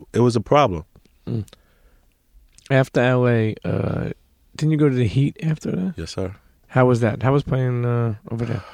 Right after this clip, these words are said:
Speaker 2: Did you pl-, how long did you play with the Heat?
Speaker 1: Well, I got th-, that was, you know, that would have been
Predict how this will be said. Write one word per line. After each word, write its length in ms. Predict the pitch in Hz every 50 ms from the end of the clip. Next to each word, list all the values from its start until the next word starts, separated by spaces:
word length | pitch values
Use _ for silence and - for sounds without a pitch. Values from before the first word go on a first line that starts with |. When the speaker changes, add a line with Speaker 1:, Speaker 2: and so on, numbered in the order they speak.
| - - - - -
Speaker 2:
Did 140 | - 127 165
you 80 | 208
pl-, 160 | - - - -
how 120 | 165 214
long 160 | 247 254 254
did 100 | 240 226 208
you 60 | 208
play 220 | - 233 214 202
with 140 | 147 120 117
the 280 | 127 110 104 104 104 98
Heat? 260 | 87 101 98 - - - _ _ _ _ _ _ _ _ -
Speaker 1:
Well, 120 | 95 87
I 60 | 92
got 240 | 104 113 107 92 - - _ -
th-, 120 | - - - - - -
that 120 | - 101 107
was, 220 | 113 113 104 92 -
you 60 | - 92
know, 180 | 95 95 92 85
that 160 | 90 104 113
would 140 | 117 110 95
have 240 | 95 95 87 85 -
been 360 | - 92 95 92 87 87 -